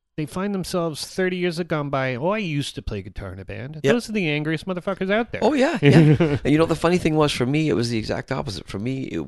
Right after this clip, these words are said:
Speaker 2: it was a way to facilitate
Speaker 1: Mm.
Speaker 2: more creativity.
Speaker 1: Yeah. And the fact is, when you say repetitive work, is that y-, you, you're not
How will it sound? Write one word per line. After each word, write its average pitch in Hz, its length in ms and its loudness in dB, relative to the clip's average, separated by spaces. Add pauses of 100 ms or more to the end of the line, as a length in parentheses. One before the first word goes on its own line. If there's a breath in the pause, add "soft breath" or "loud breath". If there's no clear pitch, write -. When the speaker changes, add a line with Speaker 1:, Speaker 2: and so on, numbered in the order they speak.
Speaker 2:
it 95 180 -4
was 87 160 -4
a 101 60 -6
way 95 240 -2
to 92 140 -6
facilitate - 960 -4
Speaker 1:
Mm. 139 320 -6 (500 soft breath)
Speaker 2:
more 90 640 2 (240)
creativity. 131 680 2
Speaker 1:
Yeah. - 40 -14 (300 soft breath)
And 185 140 0
the 208 60 -2
fact 247 300 -2
is, 208 220 -6
when 165 200 -4
you 165 80 -4
say 175 180 -2
repetitive 151 640 -4
work, 120 340 -6 (300)
is 131 140 -8
that 135 300 -2 (640)
y-, 123 100 -20 (120)
you, - 160 -12 (200)
you're 165 140 2
not 196 240 0